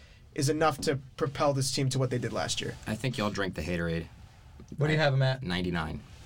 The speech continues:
Speaker 1: Oh my gosh.
Speaker 3: I'm okay with, I'm, listen, I'm okay
Speaker 2: They're projected
Speaker 3: with that.
Speaker 2: for one, that were, sorry, they're not projected. They had one oh one last year.
Speaker 3: Yeah.
Speaker 2: And that was with, you know, competing teams.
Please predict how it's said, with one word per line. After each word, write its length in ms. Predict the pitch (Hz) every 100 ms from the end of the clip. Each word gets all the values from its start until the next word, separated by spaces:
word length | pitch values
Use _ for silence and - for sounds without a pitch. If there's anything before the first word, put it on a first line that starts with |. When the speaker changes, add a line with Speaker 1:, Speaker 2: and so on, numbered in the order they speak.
| - -
Speaker 1:
Oh 140 | 175
my 120 | 131 117 -
gosh. 140 | - 110 233
Speaker 3:
I'm 120 | 294
okay 240 | 311 208 254
with, 160 | 254 -
I'm, 220 | 240 - -
listen, 220 | 247 156
I'm 140 | 170
okay 240 | 220 214 135
Speaker 2:
They're 140 | 190
projected 320 | 185 156 156 185
Speaker 3:
with 20 |
that. 40 | 156
Speaker 2:
for 80 |
one, 220 | 123 123 135
that 140 | 117 123
were, 140 | 120
sorry, 220 | 107 90 85
they're 100 | 92
not 100 | -
projected. 200 | 92 101
They 140 | 101
had 220 | 117 110
one 180 | 101 117
oh 80 | 117
one 260 | 107 101 92
last 300 | 87 90 117
year. 260 | 117 120 - -
Speaker 3:
Yeah. 160 | 135 110
Speaker 2:
And 80 | 113
that 100 | 120
was 140 | 120
with, 220 | 127 123 -
you 100 | 120
know, 320 | 104 98 107 - - - - - - - -
competing 540 | 113 107 123 117 101
teams. 460 | 90 107 90 82